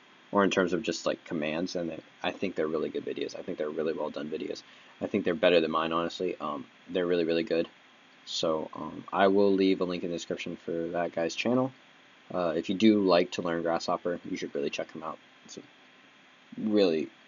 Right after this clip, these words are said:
like, the way he, at least for me, the way he explains it is really nice, and he goes over these kind of obscure commands that I, I have never used before, and it gets me really, really interested in, like, "Ooh, I wanna learn how to use that now," and kind of play around with it, so. So, um,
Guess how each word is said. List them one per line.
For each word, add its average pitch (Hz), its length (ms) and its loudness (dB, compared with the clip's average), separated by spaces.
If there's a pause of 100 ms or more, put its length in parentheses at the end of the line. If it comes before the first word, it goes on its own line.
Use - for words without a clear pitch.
(280)
like, 90 220 -2
the 127 80 6
way 123 160 12
he, 123 180 8 (320)
at 160 120 8
least 220 200 10
for 156 100 8
me, 117 180 8
the 92 100 0
way 107 140 8
he 110 120 6
explains 90 340 -2
it 80 60 0
is 82 100 -4
really 85 220 -2
nice, 80 280 -4
and 90 140 -6
he 104 100 -4
goes 104 240 4
over 98 220 2
these 85 200 -4
kind - 160 -4
of 87 120 -6
obscure 87 400 -4
commands 82 360 -8
that 82 120 0
I, 82 260 2 (340)
I 95 140 4
have 95 160 0
never 90 200 -2
used 87 220 -2
before, 107 320 0 (560)
and 98 120 0
it 98 60 4
gets 104 180 2
me 92 180 0
really, 90 180 -2
really 87 220 -2
interested 82 460 -6
in, 85 40 -10
like, 82 140 -8 (100)
"Ooh, 98 220 -2 (100)
I 92 120 -4
wanna 90 340 -4 (100)
learn 92 180 -6
how 90 100 -6
to 85 60 -2
use 87 200 -4
that 80 180 -2
now," 85 200 -6 (300)
and - 120 -14
kind 95 140 -2
of 85 80 -6 (100)
play 98 180 4
around 82 260 -4
with - 140 -10
it, - 140 -10
so. - 160 -12 (1300)
So, 80 480 0
um, 78 320 -2